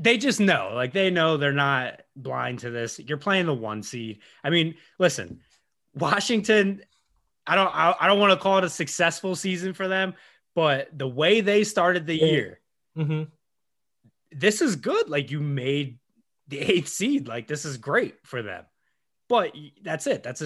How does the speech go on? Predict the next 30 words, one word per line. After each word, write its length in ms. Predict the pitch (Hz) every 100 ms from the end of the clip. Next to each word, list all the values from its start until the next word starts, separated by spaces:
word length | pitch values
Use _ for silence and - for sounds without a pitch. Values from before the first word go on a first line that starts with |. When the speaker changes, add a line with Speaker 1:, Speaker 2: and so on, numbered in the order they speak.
| 135
Speaker 1:
that's 220 | 165 160
where 160 | 165
it 60 | 135
Speaker 2:
Yeah. 60 | 160
Speaker 1:
ends. 260 | 139 - -
<laughs> 60 | -
Speaker 2:
And 100 | 156
Speaker 1:
It's 160 | 185 190
Speaker 2:
your 100 | 196
Speaker 1:
not 160 | 190
going 140 | 175 196
Speaker 2:
reward 180 | 208
Speaker 1:
any 100 | 196
Speaker 2:
is 220 | 196 196 151
Speaker 1:
further. 200 | 110 - -
Speaker 2:
four 300 | - 208 208
games 280 | 202 190
with 160 | 185 190
the 60 | 160
Sixers 600 | - 185 196 180 175 165
and 320 | 160 160 156
then 220 | 156 156
a 60 | 156
vacation. 520 | 151 143 147 135 123 - - _ -
Speaker 1:
Yeah, 260 | 285 151 -
so 280 | - 156
you 180 | 147 165
can, 380 | 185 185 180 156
you 120 | 156
can 420 | 165 190 185 180